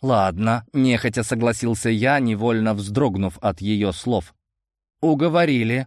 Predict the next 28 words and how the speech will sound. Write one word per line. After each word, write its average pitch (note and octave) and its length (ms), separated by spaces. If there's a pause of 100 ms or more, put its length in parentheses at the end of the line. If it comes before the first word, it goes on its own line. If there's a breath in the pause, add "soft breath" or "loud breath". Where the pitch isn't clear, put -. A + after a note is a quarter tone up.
(160)
Кофе F3 340
попить C#3+ 460
где-нибудь B2 500
согласен. G2 680
Только C3 280
не C3+ 180
сегодня B2 540
и B2 140
не A#2 200
завтра. G2 420
В G2 160
воскресенье C#3+ 680
давайте. F2+ 540
Раньше A#2 460
я A2 260
не A2 220
смогу». A2 440
«Ура!» C4+ 600 (240)
аж B2 180
подпрыгнула B2 720
Аня, F#3+ 420
а C3 160
слёзы D#3+ 580
на B2+ 100
её A#2+ 360
лице A2 440
моментально G#2+ 760
высохли. F#2 640